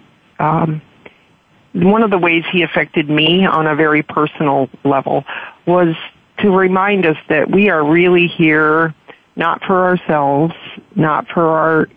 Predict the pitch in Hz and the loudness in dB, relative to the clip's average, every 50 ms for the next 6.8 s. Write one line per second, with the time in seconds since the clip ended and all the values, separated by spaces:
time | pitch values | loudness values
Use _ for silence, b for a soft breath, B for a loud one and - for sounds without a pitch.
0 | _ _ _ - 254 185 170 151 175 165 156 147 156 156 147 147 147 143 - 156 | _ _ _ 0 2 2 2 4 4 2 2 2 2 0 0 0 -2 -2 -2 -6
1 | 143 - - 151 143 143 - - - 147 147 143 139 B B B B B B B | -6 -2 0 0 0 0 0 -2 -2 -2 -2 -4 -6 B B B B B B B
2 | B B B B B B B - - - - 185 165 185 180 160 - - _ _ | B B B B B B B -12 -8 -6 -4 -2 0 0 0 0 -2 -4 _ _
3 | _ _ _ _ _ _ _ _ _ - - 170 165 196 196 175 - 170 180 - | _ _ _ _ _ _ _ _ _ -12 -12 -8 -4 -2 0 0 0 0 -2 -2
4 | - - 208 214 208 202 202 202 196 180 165 175 _ - - 190 - - 233 226 | -2 -2 0 2 2 4 4 2 2 0 -2 -4 _ -8 -8 -8 -2 -2 -2 0
5 | 196 196 185 196 185 180 180 180 170 165 160 170 165 160 - b b b b b | 0 0 0 0 0 0 2 2 0 0 0 -2 -6 -6 -10 b b b b b
6 | b b _ _ _ _ _ _ _ - - - 202 196 175 175 | b b _ _ _ _ _ _ _ -10 -4 0 0 0 0 0